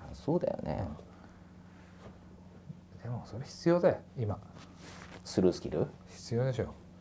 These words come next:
Speaker 2: まあ、スルースキルというよりもなんか、主張できるスキルというか。
Speaker 1: なるほどね。
Speaker 2: でも俺はなんか直接、「いや、ごめんなさい」っていうスキルよりも、
Speaker 1: うん。
Speaker 2: その、「ごめんなさい」をどういうふうに言えば相手が傷つかないか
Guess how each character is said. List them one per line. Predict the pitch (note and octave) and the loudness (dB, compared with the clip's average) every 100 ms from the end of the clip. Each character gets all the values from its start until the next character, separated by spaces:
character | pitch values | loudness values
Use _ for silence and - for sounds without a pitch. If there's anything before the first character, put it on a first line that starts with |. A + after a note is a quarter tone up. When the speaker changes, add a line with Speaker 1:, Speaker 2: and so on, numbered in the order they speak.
| - - | -18 0
Speaker 2:
ま | B2+ | 0
あ、 | |
ス | - D#3 | 4 6
ル | F#3+ | 8
ー | |
ス | G#3+ | 6
キ | - | 6
ル | G#3+ | 6
と | A2 | 6
い | F#2+ | 4
う | |
よ | D#2+ | 2
り | |
も | D#2 | -4
な | F#2 | -6
ん | - | -6
か、 | F2+ - - - - - - - - | -8 -10 -16 -18 -20 -20 -20 -20 -16
主 | - - | -8 0
張 | - F3+ F3 F3 | 8 10 10 8
で | E3 | 8
き | D#3+ F3 | 6 6
る | D#3+ | 4
ス | - | 6
キ | - | 2
ル | - | 2
と | |
い | - | -8
う | |
か。 | - - - - - - - - - - - - - | -10 -14 -18 -18 -18 -18 -18 -18 -18 -18 -18 -18 -6
Speaker 1:
な | D#2+ | -2
る | D#2 | 0
ほ | |
ど | D2+ G#2 | 2 4
ね。 | G3 - - - - - - - - - - | 4 2 -6 -16 -20 -16 -14 -14 -18 -8 6
Speaker 2:
で | D3 | 8
も | B2 | 8
俺 | D#3+ | 10
は | F#3+ F#3+ | 10 10
な | G#3 | 8
ん | |
か | D#3 G2+ - - | 6 4 2 2
直 | D3 - | 0 6
接、 | G3 F#3+ G#3 F#3+ - - - - - - - | 4 8 10 12 12 6 -6 -10 -14 -2 8
「い | |
や、 | D3 | 10
ご | C3+ | 10
め | D#3+ | 8
ん | F3 | 8
な | F3+ | 6
さ | F#3+ | 8
い」 | D3+ | 6
っ | |
て | - - - B2 | 4 -8 4 8
い | B2+ | 8
う | C3 | 8
ス | - | 6
キ | - B2 | 10 10
ル | |
よ | G2 | 10
り | F2 | 8
も、 | F#2+ G2 D2+ - - - | 6 6 4 -4 -12 -2
Speaker 1:
う | |
ん。 | F2+ F2 E2+ - - - - - - | -2 -2 -6 -10 -14 -18 -18 -18 -14
Speaker 2:
そ | - A#2+ | 2 4
の、 | A2+ | 6
「ご | A2 D3 | 10 12
め | G#3 | 12
ん | A3+ | 12
な | A3+ | 8
さ | A3+ A#3+ | 8 8
い」 | A3 | 10
を | C#3 | 10
ど | A#2+ F3 G#3+ | 10 10 10
う | |
い | G#3 | 10
う | F#3 | 6
ふ | F#3 D#3+ | 8 8
う | |
に | C#3+ | 8
言 | C3 | 6
え | |
ば | A#2+ | 8
相 | G#2 C3 | 8 6
手 | C#3 | 4
が | A2 | 2
傷 | - A#2+ C3+ | 4 2 2
つ | - | 4
か | D3 | 6
な | B2+ | 6
い | F#2 | 4
か | - F2+ | 0 -6